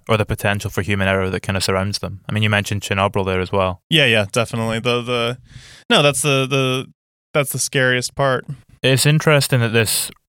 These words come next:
Speaker 1: new record is a little bit, like you were saying, kind of less, I think was direct the phrase you, kind of a little bit less moody than the, the one following it, which kind of came right after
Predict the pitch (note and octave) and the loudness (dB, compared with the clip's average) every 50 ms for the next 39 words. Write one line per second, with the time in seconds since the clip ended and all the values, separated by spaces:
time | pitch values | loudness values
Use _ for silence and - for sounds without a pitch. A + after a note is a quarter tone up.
0 | _ - A#2+ A#2+ A#2+ A#2+ A2+ A2 A2 G2+ G#2 - - A#2 G#2+ G#2 F#2+ G#2+ G#2+ G#2+ | _ 0 4 4 6 6 6 6 4 4 2 2 0 0 0 0 0 0 0 2
1 | A2+ - A2 F#2+ - _ - A2 G#2 G2+ G2 - - _ _ _ _ _ _ _ | 2 2 0 -2 -4 _ 0 2 4 4 2 0 -2 _ _ _ _ _ _ _
2 | _ _ _ _ _ _ - _ _ _ _ - A#2+ A2+ G#2+ A2 A2+ G#2+ - - | _ _ _ _ _ _ -20 _ _ _ _ 0 0 2 2 2 0 0 0 0
3 | A2+ G#2 G#2 - - G#2 G2+ G2+ F#2+ F2+ G#2 G2+ G2+ G#2 G2+ G2+ G2+ G2 F#2+ F2+ | 0 -2 -2 -2 -2 -2 -2 -2 -4 -2 -2 0 2 2 4 4 2 2 0 -2
4 | - - - - - - - - - _ _ _ A#2+ B2 B2 A#2+ G#2 - - G2+ | -4 -6 -6 -6 -6 -8 -10 -14 -18 _ _ _ -4 -2 -2 -2 -2 0 0 2
5 | G2+ A2+ C3+ C3 - D#3 - E3 D#3 D3 D#3 D3 C#3 F#3+ F#3 F3 D#3 D3 C#3+ C3+ | 4 4 2 2 0 -2 0 0 2 2 0 2 2 2 2 4 4 4 4 2
6 | B2 G#2+ A#2 A2+ - A2+ A2 A2 A2+ A2+ A2+ A2+ G2+ G#2+ G2+ G2+ G2 G2+ G2 F#2+ | 2 2 0 0 0 0 2 2 2 4 2 2 0 0 -2 0 2 2 2 2
7 | F2+ - - _ - A2+ G#2 G2+ G#2 G2+ - - A2 G#2+ A2 G#2+ G#2+ G2 F#2+ G#2+ | 0 -4 -8 _ -6 -2 0 0 0 -2 0 2 2 2 4 2 2 0 0 -2
8 | - - - A#2+ A2 G2+ - - G#2+ G#2 G2 G2 G2+ G2+ G2+ G#2 - G2+ G#2 G2+ | -4 -4 -4 -2 -4 -4 -4 -4 -4 -2 0 0 2 2 2 2 2 0 0 0
9 | - - - G#2+ G#2 F#2+ F2+ - | -2 -2 0 0 0 0 -2 -4